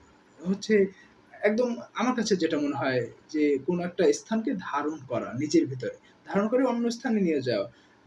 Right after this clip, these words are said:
তাহলে কিন্তু ওই শিক্ষা প্রতিষ্ঠান থেকে কিন্তু তার কখনোই বিদায় হচ্ছে না যে চলে যাচ্ছে, কারণ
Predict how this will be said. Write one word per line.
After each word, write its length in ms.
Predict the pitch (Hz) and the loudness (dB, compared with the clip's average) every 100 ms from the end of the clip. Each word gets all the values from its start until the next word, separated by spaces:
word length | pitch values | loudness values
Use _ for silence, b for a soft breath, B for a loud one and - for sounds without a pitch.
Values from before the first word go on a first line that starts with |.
| - | -2
তাহলে 240 | 196 262 | 0 2
কিন্তু 320 | 285 277 302 - | 4 4 4 8
ওই 220 | 214 269 | 8 8
শিক্ষা 320 | - 247 285 | 4 0 -2
প্রতিষ্ঠান 640 | - 220 247 - 262 240 | -2 -4 -6 -2 0 0
থেকে 260 | 233 240 233 | -2 -2 -2
কিন্তু 220 | 226 220 | -2 0
তার 160 | 214 202 - | 2 0 2
কখনোই 380 | 190 190 220 220 | 0 2 2 2
বিদায় 380 | 214 330 208 208 | 4 4 6 4
হচ্ছে 360 | 160 131 - | 0 -2 -6
না 160 | 110 - b b 170 | -8 -8 b b 2
যে 300 | 175 180 - | 6 6 6
চলে 260 | 208 202 | 6 6
যাচ্ছে, 320 | 160 123 - | 6 0 -6
কারণ 200 | 127 226 | -2 -2